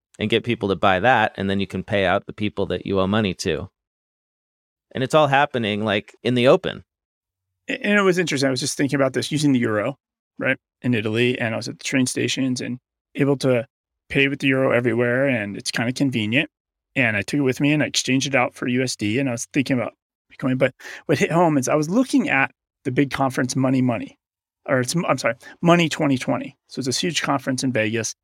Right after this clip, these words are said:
Speaker 2: and it's all about the future of fintech, the future of payments. It's, that's the space it's in. I go to their website,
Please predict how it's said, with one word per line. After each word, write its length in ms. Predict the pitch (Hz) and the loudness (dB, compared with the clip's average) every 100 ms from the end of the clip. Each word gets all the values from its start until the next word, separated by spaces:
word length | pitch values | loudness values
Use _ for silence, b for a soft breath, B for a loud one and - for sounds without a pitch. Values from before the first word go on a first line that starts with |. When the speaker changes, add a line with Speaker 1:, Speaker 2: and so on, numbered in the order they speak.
| _ _ _ | _ _ _
Speaker 2:
and 100 | 131 | 0
it's 120 | 127 | 4
all 160 | 143 175 | 6 6
about 300 | 165 143 - | 4 2 0
the 60 | 120 | -8
future 320 | - 165 175 | -4 0 0
of 80 | 139 | 2
fintech, 520 | 147 139 - 127 - | 2 2 2 0 -2
the 80 | - | -4
future 280 | 175 - | -2 0
of 140 | 160 - | 0 2
payments. 480 | - 139 139 127 131 | 2 4 4 0 -2
It's, 140 | - _ _ _ _ _ | -6 _ _ _ _ _
that's 300 | 156 165 - | 0 0 -2
the 120 | - | -2
space 420 | 139 - 139 127 127 | -2 2 2 2 0
it's 160 | - | 0
in. 200 | 123 - - _ _ _ _ | 0 -2 -12 _ _ _ _
I 100 | 131 | -2
go 220 | 123 170 | 4 4
to 80 | 208 | 6
their 120 | 202 | 6
website, 520 | 147 135 - 147 139 | 6 4 4 4 4